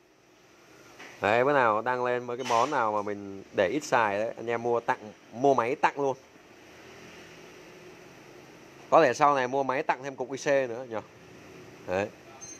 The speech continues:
Xe nhiều lắm. Trời ơi, anh em thấy I C không? Xe, xe gì ở đây? Này, Jupiter gì đây này?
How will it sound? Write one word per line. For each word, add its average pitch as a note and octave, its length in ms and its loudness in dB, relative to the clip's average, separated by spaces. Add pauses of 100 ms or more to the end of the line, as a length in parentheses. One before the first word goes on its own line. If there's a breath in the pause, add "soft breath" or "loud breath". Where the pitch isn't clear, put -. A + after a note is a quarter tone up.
(280)
Xe A#2+ 220 8
nhiều G#2+ 240 4
lắm. C#3 180 8 (2250)
Trời G2 380 6
ơi, G2 100 2
anh A2 100 -6
em A2 160 -2
thấy G#2+ 120 -4
I B2 60 -6
C - 80 -10
không? A2 320 2
Xe, G#2+ 160 -4
xe G#2+ 160 -4
gì G2+ 120 0
ở G2+ 80 2
đây? G#2 140 2 (1800)
Này, F2+ 160 2
Jupiter A#2 680 6
gì G2 100 -4
đây G2+ 140 -2
này? G2 100 0